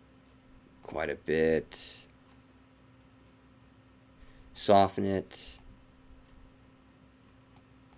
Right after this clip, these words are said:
And highlight this, invert it, and then boom. So again,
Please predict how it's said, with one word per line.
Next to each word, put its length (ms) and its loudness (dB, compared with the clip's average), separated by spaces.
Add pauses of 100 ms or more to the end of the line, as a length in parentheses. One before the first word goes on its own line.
(1080)
And 920 -2 (440)
highlight 580 2
this, 420 2
invert 460 4
it, 180 0 (1700)
and 180 4
then 360 2
boom. 420 0 (260)
So 360 6
again, 500 4